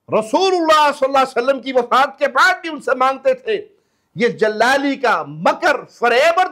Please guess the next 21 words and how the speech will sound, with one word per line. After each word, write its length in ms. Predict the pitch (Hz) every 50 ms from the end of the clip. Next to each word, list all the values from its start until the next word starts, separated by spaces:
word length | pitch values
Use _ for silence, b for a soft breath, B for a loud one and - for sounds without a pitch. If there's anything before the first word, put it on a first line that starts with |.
| 254
दजल 320 | - 381 403 403 622 587 359
है। 140 | - 277 - - _ _ _ _ _ _ _ _ _ _ _ _ _ _ _ _ _ _ _ _ _ -
अल्लाह 260 | - 226 233 254 233
की 140 | - - 247 233
रहमत 340 | 240 254 - 294 311 294 -
से 180 | - 302 311 277 - - - _ _ _ _ _ _ _ -
रसूलुल्लाह 680 | 233 254 - - 294 359 370 359 349 330 330 320 320
सल्लल्लाहु 340 | 311 - 294 294 302 294 285
अलैहि 120 | 294 -
वसल्लम 200 | 269 294 311 311 302
के 140 | 311 311 294
सहाबा 520 | - 277 269 - 427 330 339 370 403 427 403 - - _ _ _ _ _ _ _ _ _ _ _ _ _ _ _
तौहीद 440 | 240 262 - 165 269 320 - - - -
के 80 | 294 247
दाई 280 | 240 254 269 254 254 -
थे, 200 | - 233 226 196
तौहीद 960 | - - - _ _ _ _ _ _ _ _ - - - - 339 370 370 370 -
की 60 | 370 302
दावत 300 | 320 320 330 320 320 285
देने 220 | 302 294 294 294 285
वाले, 300 | 269 262 269 269 254